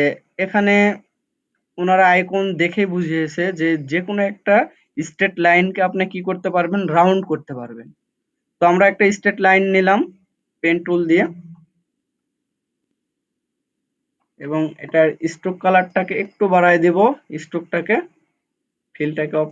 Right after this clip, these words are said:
করে দেই। এটা select করার পর আপনি যদি reshape টুলে click করেন, করার পর দেখেন এই পয়েন্টারটাকে ধরে আপনি নিচে নিয়ে আসেন, দেখেন আমাদের কিন্তু একটা shape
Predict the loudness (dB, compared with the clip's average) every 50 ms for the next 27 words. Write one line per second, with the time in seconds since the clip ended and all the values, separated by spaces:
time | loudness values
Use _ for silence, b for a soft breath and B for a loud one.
0 | -6 -4 -2 -2 0 0 0 0 -2 -2 -6 _ _ _ _ _ _ _ _ _
1 | _ _ _ _ _ _ _ _ _ _ _ _ _ _ _ _ _ _ _ _
2 | _ _ _ _ _ _ _ _ _ _ _ _ _ _ _ _ _ _ _ _
3 | _ _ _ _ _ _ _ _ _ _ _ _ -10 -4 -2 -2 -2 0 0 2
4 | 2 2 2 2 2 2 4 4 4 4 4 4 4 4 4 4 2 2 2 2
5 | 2 4 4 2 2 0 -6 _ _ _ _ _ _ _ _ _ _ _ _ _
6 | _ _ _ _ _ _ _ _ _ _ _ _ _ _ _ _ _ _ _ _
7 | _ -2 0 0 0 2 2 2 2 2 0 -2 0 0 0 0 0 -2 -2 -2
8 | -2 -2 -2 2 2 2 2 2 -2 -6 _ _ _ _ _ _ _ _ _ -2
9 | 0 0 0 0 0 -2 -2 0 0 -2 0 0 -2 -4 -4 -8 _ _ -2 0
10 | 0 0 0 -2 0 0 0 0 0 -2 -4 -4 -4 -4 -2 0 -2 -2 0 0
11 | 0 2 2 2 0 0 -2 0 0 0 0 0 -2 -2 -2 0 0 0 -2 -2
12 | -4 -4 -4 -4 -4 -2 -2 -2 -2 -2 -2 -2 -4 -4 -4 -6 -6 -4 -4 -6
13 | -8 -8 -12 -8 -8 -8 -8 -4 _ 0 0 0 -2 -6 _ _ _ _ _ _
14 | -20 -4 0 2 2 2